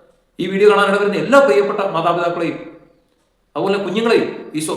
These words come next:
സമൃദ്ധമായിട്ട് അനുഗ്രഹിക്കട്ടെ. എല്ലാ കുടുംബങ്ങളെയും ഈശോ സമൃദ്ധമായിട്ട് അനുഗ്രഹിക്കട്ടെ. അതോടൊപ്പം ഈ മിനിസ്ട്രിയെ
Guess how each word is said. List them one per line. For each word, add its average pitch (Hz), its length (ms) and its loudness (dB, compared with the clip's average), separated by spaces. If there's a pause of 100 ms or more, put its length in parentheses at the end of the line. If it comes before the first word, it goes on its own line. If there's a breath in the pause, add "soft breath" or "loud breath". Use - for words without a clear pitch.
(120)
സമൃദ്ധമായിട്ട് 185 440 -4
അനുഗ്രഹിക്കട്ടെ. 165 460 -2 (240)
എല്ലാ 175 200 -6
കുടുംബങ്ങളെയും 208 580 -2
ഈശോ 170 160 -6
സമൃദ്ധമായിട്ട് 160 460 -6
അനുഗ്രഹിക്കട്ടെ. 156 440 -8 (1400)
അതോടൊപ്പം 185 420 -4 (720)
ഈ 156 80 -2 (140)
മിനിസ്ട്രിയെ 190 420 -4